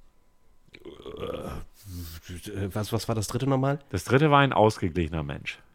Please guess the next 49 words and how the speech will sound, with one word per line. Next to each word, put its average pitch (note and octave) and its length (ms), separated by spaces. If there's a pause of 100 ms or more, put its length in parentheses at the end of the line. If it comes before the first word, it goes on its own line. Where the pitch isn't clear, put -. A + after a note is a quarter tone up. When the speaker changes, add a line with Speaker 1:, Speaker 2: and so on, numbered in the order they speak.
(480)
Speaker 2:
Also G#2+ 180
Speaker 1:
Ja, G2+ 40
Speaker 2:
nochmal. G2+ 140
Speaker 1:
ich - 60
glaub, F2+ 160
wär, E2 380
wär F2+ 140
so E2+ 140
ausgeglichen, D#2+ 580
ausgeglichen. D#2+ 640
Also F2 200
Speaker 2:
Okay, F#2 260
hätte F#2+ 180
ich E2 60
jetzt F2 160
Speaker 1:
bin A#2 80
Speaker 2:
zwar G#2 100
Speaker 1:
kein G2 100
Speaker 2:
nicht - 120
ausgewählt, G2+ 560
aber E2+ 180
ich - 100
nehme F2 200
das A#2 160
mal. D#3+ 320 (420)
Speaker 1:
Oh, F2+ 60 (200)
komm, A2 280 (200)
ein F#2 80 (120)
Couch C#3 120
Speaker 2:
Ich D3+ 160
hab E3 120
Speaker 1:
Potato C3 180
Speaker 2:
schon D#3 140
Speaker 1:
bin D3+ 40
ich D3 60
jetzt C#3+ 120
Speaker 2:
genommen, D3+ 220
Speaker 1:
auch D3 40
Speaker 2:
da C#3+ 80
Speaker 1:
nicht. C3 60
Speaker 2:
müssen C3+ 180
wir C3+ 60
nicht C3 120
weiter B2 220
drüber A#2+ 180
diskutieren. C#3 880 (160)
Hand G#2+ 220
aufs F#2 220
Herz, E3+ 360